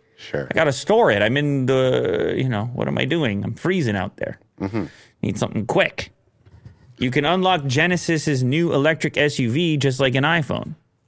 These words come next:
Speaker 2: Oh, that's good. These Genesis S U Vs look pretty good, Will. Not gonna lie.
Speaker 1: You like them?
Speaker 2: Are you seeing those?
Speaker 1: The G V sixty?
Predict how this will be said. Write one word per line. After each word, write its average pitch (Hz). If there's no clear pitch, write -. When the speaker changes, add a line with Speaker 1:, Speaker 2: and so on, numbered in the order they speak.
Speaker 2:
Oh, -
that's 165
good. 180
These 311
Genesis 233
S 151
U 123
Vs 127
look 117
pretty 143
good, 123
Will. -
Not 151
gonna 104
lie. 127
Speaker 1:
You 90
like 92
them? 165
Speaker 2:
Are 156
you 220
seeing 320
those? 427
Speaker 1:
The 92
G 104
V 110
sixty? 175